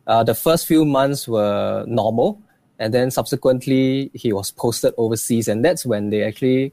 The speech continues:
kidnapped the person, uh, you know, forced him to be a sc-, a scammer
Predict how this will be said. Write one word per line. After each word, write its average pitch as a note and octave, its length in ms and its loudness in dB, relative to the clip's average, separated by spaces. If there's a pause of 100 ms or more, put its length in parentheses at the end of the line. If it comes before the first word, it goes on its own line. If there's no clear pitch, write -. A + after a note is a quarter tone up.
kidnapped C#3 440 -2
the G#2+ 80 -12
person, A2 600 -4 (540)
uh, G2+ 120 0
you A2+ 60 0
know, A#2+ 120 2
forced D3 300 0
him C#3 160 2
to B2 100 0
be G2+ 280 0
a G2 300 -4
sc-, - 340 -12
a G#2 140 -4
scammer A2 520 0